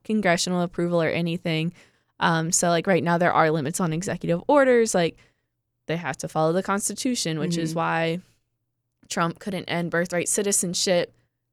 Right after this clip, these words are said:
Speaker 1: through an executive order because that would violate the Constitution. Um, so that's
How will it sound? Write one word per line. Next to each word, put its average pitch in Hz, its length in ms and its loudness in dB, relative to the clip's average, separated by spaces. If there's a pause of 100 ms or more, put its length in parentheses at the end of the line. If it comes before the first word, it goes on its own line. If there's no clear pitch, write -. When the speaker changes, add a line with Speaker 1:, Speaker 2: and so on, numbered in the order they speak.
Speaker 1:
through 180 160 2
an 170 100 2
executive 170 580 0
order 190 300 2
because 170 280 -4
that 151 100 0
would 160 160 -2
violate 151 380 -2
the 170 60 -4
Constitution. 175 920 -4 (920)
Um, 190 260 2
so 208 200 2
that's 262 320 4